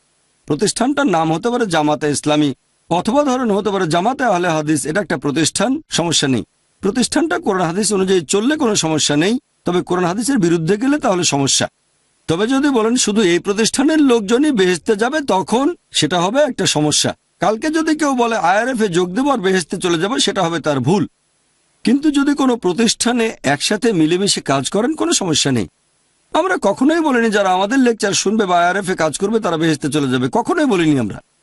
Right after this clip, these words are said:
যারা আল্লাহ এবং রাসূলকে মেনে চলবে তারা এই প্রতিষ্ঠানে থাকুক বা না থাকুক বেহেশতে যাবে। মানুষ এরকম লেভেলটা দিচ্ছে।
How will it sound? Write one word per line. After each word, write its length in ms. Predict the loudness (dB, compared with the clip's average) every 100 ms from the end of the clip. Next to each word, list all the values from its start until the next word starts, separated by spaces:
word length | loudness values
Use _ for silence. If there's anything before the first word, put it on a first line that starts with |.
| _ _ _ _ _ -2
যারা 320 | 0 0 2
আল্লাহ 380 | 2 2 2 2
এবং 240 | 0 0
রাসূলকে 420 | 0 0 0 2
মেনে 260 | 2 2 0
চলবে 280 | 0 -2 -2
তারা 220 | 0 0
এই 80 | -2
প্রতিষ্ঠানে 460 | -4 -4 -2 -2
থাকুক 400 | -2 -4 -2 -2
বা 140 | 0 0
না 140 | 0
থাকুক 300 | 0 -2 -2 0
বেহেশতে 380 | 0 0 -2 0
যাবে। 300 | 0 0 -4 _ _ _ _ _ _ _ _ _ _ _
মানুষ 460 | 0 0 2 0 0
এরকম 300 | 0 2 2
লেভেলটা 600 | 4 2 0 0 -2 -2 -2
দিচ্ছে। 400 | -2 0 0 -2